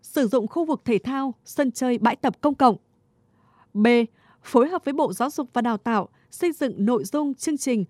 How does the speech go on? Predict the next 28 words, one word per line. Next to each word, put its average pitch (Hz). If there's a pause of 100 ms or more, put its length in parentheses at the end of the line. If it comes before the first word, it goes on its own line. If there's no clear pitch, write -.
(220)
hướng 269
dẫn 269
các 392
hoạt 269
động 214
văn 302
hóa, 262
văn 294
nghệ, 254 (140)
thể 247
thao 262
vui 262
tươi, 254 (100)
lành 233
mạnh 214 (320)
và 254
bảo 240
đảm 208
các 370
giá 294
trị 254
truyền 220
thống 214
văn 311
hóa 240
của 208
dân 247
tộc. 196